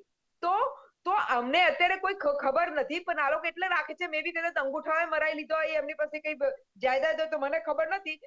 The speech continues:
પણ એટલે એક બીજો પોઇન્ટ હતો. હવે તમે જે એન જી ઓ ની વાત કરી સાહેબ, એન જી ઓ ના પોઇન્ટમાં અત્યારે એક બે, અત્યારે બે ઇસ્યુ છે. એક ઇસ્યુ છે કે અગર let us say કોઈના ઘરની અંદર આ થતું હોય તો એન જી ઓ નામ બી ખબર ના પડે.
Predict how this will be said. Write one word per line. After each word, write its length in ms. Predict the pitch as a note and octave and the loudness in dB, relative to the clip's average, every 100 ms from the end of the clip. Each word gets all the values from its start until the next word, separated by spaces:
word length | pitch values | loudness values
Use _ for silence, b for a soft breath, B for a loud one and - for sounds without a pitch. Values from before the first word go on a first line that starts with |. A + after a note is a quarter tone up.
| C#5 | -8
પણ 120 | D#4 | -2
એટલે 280 | D4 C5+ F4+ | -2 0 -2
એક 120 | F4 | -2
બીજો 200 | C4 C#4+ | -4 0
પોઇન્ટ 240 | D4 A#3+ G3+ | 0 0 -2
હતો. 120 | G3+ | -2
હવે 160 | A3 D4+ | 0 0
તમે 220 | A#4 A4+ | 0 0
જે 200 | A4 E4+ | 0 0
એન 120 | B3 | -2
જી 100 | A#3+ | -2
ઓ 40 | |
ની 100 | C#4 | -2
વાત 160 | C4 A3 | 0 -2
કરી 180 | G#3+ G#3 | -4 -12
સાહેબ, 220 | - F3 - _ - | -6 -6 -8 _ 0
એન 180 | C4+ C#4 | 0 4
જી 80 | |
ઓ 60 | G4 | 4
ના 120 | G4+ | 4
પોઇન્ટમાં 400 | G4+ F4 F4+ F#4+ | 4 2 2 0
અત્યારે 260 | E4 F4+ F4 | 0 0 0
એક 200 | C4+ B3+ | 0 0
બે, 80 | C#4+ | 0
અત્યારે 480 | E4 - D#4 G#4 | 2 0 0 -2
બે 220 | A#4+ D#4+ D#4+ | 0 0 -2
ઇસ્યુ 260 | C4 B3 | -6 -10
છે. 120 | A#3 | -2
એક 120 | B3+ C#4+ | -2 -2
ઇસ્યુ 220 | E4 F4 | -6 -8
છે 140 | F4 F4 | -6 -2
કે 100 | E4+ | 0
અગર 200 | C#4+ E4 | 0 0
let 140 | D4 | -2
us 140 | D4+ E4 | -4 -8
say 40 | E4 | -4
કોઈના 280 | C#4 C4+ E4+ | -4 -4 -8
ઘરની 400 | A#3 A#3 C4 D4 | -8 -8 -4 -6
અંદર 280 | A#3 C#4 | 0 0
આ 80 | F4 | 2
થતું 360 | E4 C4 C4 B3+ | 2 -2 -2 -2
હોય 180 | A#3+ C#4+ | 0 0
તો 360 | - _ - | -4 _ -2
એન 180 | D#4+ C4+ | 0 0
જી 80 | C4 | 0
ઓ 40 | |
નામ 220 | F4 D#4 C#4+ | 0 0 -2
બી 80 | |
ખબર 260 | F4 F4+ D4 | -6 -2 0
ના 120 | C#4 | 0
પડે. 300 | B3+ F#3+ D3+ | -2 -4 -6